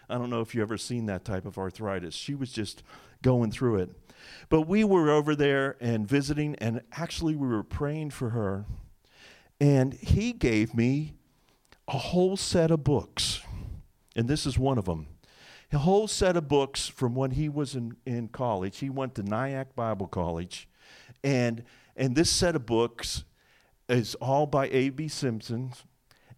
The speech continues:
and this particular one is Christ in the Bible,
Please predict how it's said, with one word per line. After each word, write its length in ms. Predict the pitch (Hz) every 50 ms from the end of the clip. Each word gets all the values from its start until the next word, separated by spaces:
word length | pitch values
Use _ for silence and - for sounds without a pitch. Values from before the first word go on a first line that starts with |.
| _
and 180 | 131 127 120 120
this 220 | 143 185 196 -
particular 500 | - - 208 - - 190 190 180 160 151
one 280 | 135 120 120 117 117 113
is 120 | 101 -
Christ 640 | - - - - - 160 160 175 190 190 90 - -
in 140 | 185 170 160
the 80 | 147
Bible, 640 | 120 127 117 110 110 107 101 87 92 82 76 85